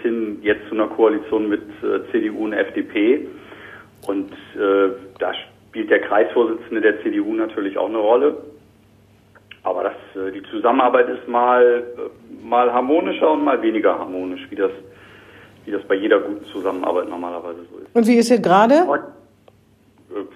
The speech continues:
Speaker 1: gerade
Speaker 3: Was?
Speaker 1: ist sie verhältnismäßig harmonisch.
Speaker 3: <laughs> Irgendwo in Teil. Das ist ja doch der heimliche Kämmerer von Bremerhaven, auch noch. Nebenbei gesagt, ne?
Speaker 1: Die Stadt Kämmerer ist ein anderer in Bremerhaven.
Speaker 3: Der heimliche, habe ich ja gesagt.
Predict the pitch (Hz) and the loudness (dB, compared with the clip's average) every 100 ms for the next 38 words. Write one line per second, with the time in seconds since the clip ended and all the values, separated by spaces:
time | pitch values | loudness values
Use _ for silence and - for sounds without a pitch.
0 | - 107 131 202 - - 143 156 170 - | -8 0 2 2 2 0 4 4 2 -2
1 | 151 131 131 131 120 117 101 85 - - | -4 -4 -2 -4 -2 -2 -4 -8 -14 -12
2 | - 160 - - - - - - - - | 0 0 0 -10 -14 -20 -8 -2 -2 2
3 | 381 - - 349 - - - _ - - | 2 2 -2 -4 -4 -10 -20 _ -20 -20
4 | _ - - - - - - - 214 220 | _ -10 -8 -8 -8 -8 -16 -2 2 4
5 | 226 220 220 190 196 226 226 214 - 165 | 4 2 2 4 4 2 2 2 2 4
6 | 190 220 226 226 - 269 247 160 120 113 | 4 4 2 0 2 4 6 6 4 2
7 | 147 143 127 123 123 98 202 175 101 - | 2 2 2 2 0 2 2 4 2 -2
8 | - - - - - - - 156 147 127 | -14 -20 -20 -20 -20 -20 -4 2 4 4
9 | 123 117 110 104 - 127 139 - - _ | 2 0 -2 -4 -6 -8 -8 -16 -20 _
10 | _ _ 117 117 127 - 156 202 190 196 | _ _ -8 0 0 2 0 2 4 2
11 | 190 185 202 135 95 92 90 92 92 92 | 2 -2 -2 -2 -4 -6 -6 -6 -8 -10
12 | - - _ _ _ _ - 269 262 240 | -14 -20 _ _ _ _ 0 4 6 6
13 | 156 127 135 123 113 117 117 104 - | 4 2 0 2 0 0 -4 -8 -14